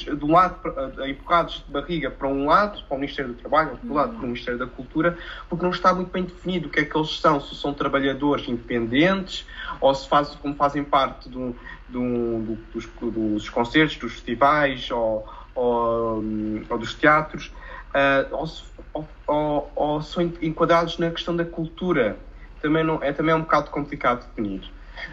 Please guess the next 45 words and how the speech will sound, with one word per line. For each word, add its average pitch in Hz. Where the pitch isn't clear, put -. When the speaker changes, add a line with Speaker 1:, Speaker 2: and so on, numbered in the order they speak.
Speaker 1:
Eh, 123
esse 135
é 151
um 147
dos 143
problemas. 113
O 135
outro -
problema 165
é 170
que, 165
como 170
ser 170
um 165
setor 165
independente, 170
é 175
difícil 175
agradar 165
a 160
todos, 151
porque 135
nós 143
tivemos 147
há 123
pouco -
tempo 143
atrás 123
uma 120
grande 127
polémica 117
com, 117
eh, 117
um 113
festival 123
da, 110
da 117
R 120
T 120
P, 127
se -
não 123
estou 123
em 117
erro 160